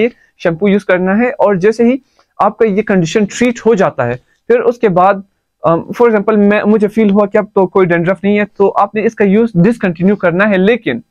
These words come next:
मुझे जैसे फील हुआ डैंड्रफ अब नहीं आ रहा, सर में खुजली भी खत्म हो गई, फिर भी एक हफ्ते तक मुसलसल यूज़ करनी है ये शैम्पू, एक दिन छोड़ के अगले दिन, ऐसा, ठीक है?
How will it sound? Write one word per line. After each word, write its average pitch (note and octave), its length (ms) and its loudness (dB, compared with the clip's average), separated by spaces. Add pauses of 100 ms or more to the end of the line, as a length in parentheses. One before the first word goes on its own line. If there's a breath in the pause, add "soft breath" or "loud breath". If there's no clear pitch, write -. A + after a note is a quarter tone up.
(800)
मुझे A#3 240 2
जैसे A#3+ 260 2
फील A#3 180 0
हुआ A#3 160 4
डैंड्रफ F#3 400 0
अब F#3 240 -2
नहीं F3+ 220 2
आ C3 100 0
रहा, B2+ 200 -4 (120)
सर A3 240 -2
में G3+ 140 0
खुजली F3 240 0
भी F#3 100 0
खत्म E3 240 -4
हो C3+ 140 0
गई, B2 120 -6 (400 soft breath)
फिर E4 160 2
भी F#3 400 0 (260)
एक A3 200 -2
हफ्ते F#3+ 220 -2
तक G#3+ 160 -2
मुसलसल E3 460 0
यूज़ E3+ 160 -2
करनी D#3 340 0
है C3+ 120 0
ये C3 80 -2
शैम्पू, C#3 400 -4
एक G3+ 240 -2
दिन F#3 120 0
छोड़ F3+ 220 0
के E3+ 100 -2
अगले C3 260 0
दिन, A#2+ 180 -4 (340)
ऐसा, D#3 300 -4 (120)
ठीक F#3+ 120 -2
है? D4+ 60 0